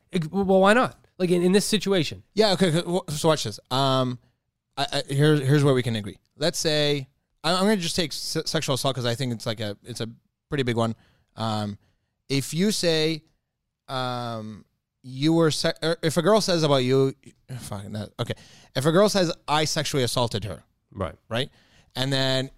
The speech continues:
Speaker 2: it comes out, okay, first of all, innocent till proven guilty. Do we agree with this?
Speaker 1: Yeah.
Speaker 2: Because it seems like in, in our social world these days, it's guilty until
Speaker 1: Yeah.
Speaker 2: proven innocent.
Speaker 1: Absolutely.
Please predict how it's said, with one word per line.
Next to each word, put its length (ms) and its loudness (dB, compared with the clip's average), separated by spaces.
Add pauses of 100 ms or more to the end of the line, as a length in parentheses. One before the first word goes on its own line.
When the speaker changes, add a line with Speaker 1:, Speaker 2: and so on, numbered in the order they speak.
Speaker 2:
it 140 -2
comes 300 0
out, 300 2
okay, 240 -2 (120)
first 280 0
of 100 -4
all, 240 0 (720)
innocent 440 2
till 80 -2
proven 300 -4
guilty. 300 -6
Do 120 -2
we 100 2
agree 200 0
with 140 -4
this? 240 -16 (600)
Speaker 1:
Yeah. 300 -4 (200)
Speaker 2:
Because 400 0
it 120 -2
seems 240 -4
like 100 0
in, 240 -2
in 80 -8
our 100 -6
social 420 -4
world 380 -2
these 200 -10
days, 320 -8 (260)
it's 220 -8
guilty 380 -2
until 320 -4
Speaker 1:
Yeah. 80 -8
Speaker 2:
proven 240 -4
innocent. 360 -8
Speaker 1:
Absolutely. 360 -10